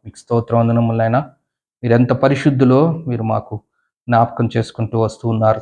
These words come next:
వ్యభిచారం అందు పట్టబడిన స్త్రీ కోసం మీరు చూసిన చూపులో రక్షణార్థమైన చూపు మేము చూశాం,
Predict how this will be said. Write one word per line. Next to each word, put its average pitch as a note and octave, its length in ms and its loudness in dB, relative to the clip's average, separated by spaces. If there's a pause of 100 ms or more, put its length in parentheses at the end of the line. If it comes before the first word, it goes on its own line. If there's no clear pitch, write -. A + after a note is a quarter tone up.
(160)
వ్యభిచారం A#2 460 0
అందు A#2 160 0
పట్టబడిన A#2+ 540 0
స్త్రీ D#3 380 0
కోసం B2 480 -2 (500)
మీరు A#2 140 -2
చూసిన B2 420 0
చూపులో B2+ 680 0 (160)
రక్షణార్థమైన D#3 840 2
చూపు A#2+ 480 -8 (680)
మేము A#2 280 -4
చూశాం, B2 360 2